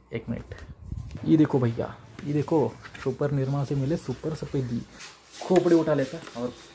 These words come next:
डाल देता, अ, इस, इस सिर में। <laughs> तो ये लगा दिया इधर। अगर ये mic से recording नहीं कर रहा मैं, mic से recording आपको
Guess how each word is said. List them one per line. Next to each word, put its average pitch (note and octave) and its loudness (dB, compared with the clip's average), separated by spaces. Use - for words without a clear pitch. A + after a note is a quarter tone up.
डाल D3 -4
देता, D3 -6
अ, C#3 -8
इस, - -14
इस - -12
सिर - -4
में। F3 2
<laughs> - -6
तो A#2+ -10
ये A#2 0
लगा A#2 0
दिया B2 0
इधर। C#3+ -2
अगर A#2 0
ये A#2+ 2
mic C3 4
से D3+ -2
recording C#3+ 2
नहीं D3 2
कर C#3 0
रहा B2 4
मैं, C3 2
mic B2+ 2
से C3+ -6
recording C3 0
आपको C3 -2